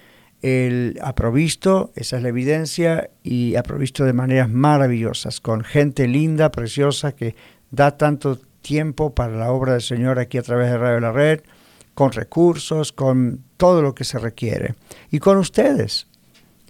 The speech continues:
con ustedes que de alguna forma se comunican con nosotros, especialmente en persona, cuando nos vienen a visitarnos,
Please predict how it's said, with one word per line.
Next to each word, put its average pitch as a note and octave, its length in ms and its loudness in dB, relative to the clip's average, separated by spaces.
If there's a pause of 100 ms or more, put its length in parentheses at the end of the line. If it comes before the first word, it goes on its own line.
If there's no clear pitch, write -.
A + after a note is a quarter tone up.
(240)
con B2+ 120 -2
ustedes D3+ 480 2
que C#3 200 2
de B2+ 80 2
alguna C#3 320 0
forma D3 440 0
se C#3 160 -4
comunican C3 500 -2
con B2 180 -2
nosotros, C3 500 -4
especialmente D3 600 0
en A#2+ 100 -2
persona, D#3 540 -4
cuando A#2 240 -4
nos A2 100 -4
vienen B2 340 0
a A2+ 60 -4
visitarnos, C#3+ 840 0